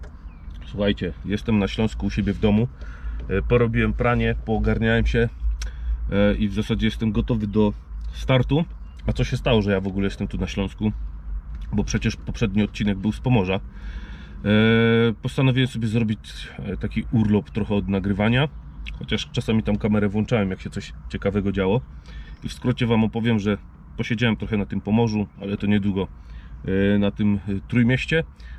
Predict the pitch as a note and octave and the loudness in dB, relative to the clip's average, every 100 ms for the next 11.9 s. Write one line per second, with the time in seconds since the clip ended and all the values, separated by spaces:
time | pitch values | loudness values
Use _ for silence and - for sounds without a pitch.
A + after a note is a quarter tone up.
0 | - G#2 A#2 - C3+ B2 D3 D3 D3+ B2+ | -6 0 0 4 4 4 0 2 2 2
1 | B2+ A2+ - C#3+ C3+ A#2 A#2 B2+ - A#2+ | -2 -4 -4 2 4 4 2 0 2 0
2 | - A#2+ B2 A2 A2+ B2+ A#2 A2 A#2 G#2+ | 4 4 4 2 4 4 4 2 2 2
3 | - - - G2 A#2+ C3 B2+ A2+ A#2 - | -2 -14 -10 2 6 6 4 0 0 -4
4 | F#2+ A2 A2 A2 G#2+ G#2+ G2+ A2 G#2 G#2+ | 0 2 2 2 2 2 2 2 2 2
5 | - C3+ - G#2+ G2 G2 G2+ G2+ G#2 G2+ | 0 -2 0 2 2 2 0 2 2 2
6 | G2 - - A#2+ - A2 F#2+ G2+ G2 G#2+ | 2 -2 0 0 0 -2 2 2 2 0
7 | G2+ G#2 - - - - A#2 A2+ A#2 A#2 | 0 -2 -6 -14 -12 0 2 4 4 4
8 | A2+ G#2+ G#2+ G#2 F#2+ A2+ A2 A2+ G#2+ A2+ | 2 2 2 0 2 2 2 2 0 2
9 | A2+ A2+ A#2+ A2 G#2 G#2+ G#2 - A#2+ A2+ | 2 2 0 0 0 0 -2 0 2 2
10 | G#2+ A2+ G#2+ A#2 A2+ A2+ G2 - - - | 0 0 0 2 4 4 2 -2 -14 -8
11 | A#2+ A#2 G#2+ A#2 B2+ G#2+ G2+ G2 G#2+ | -2 2 4 4 4 4 0 0 -2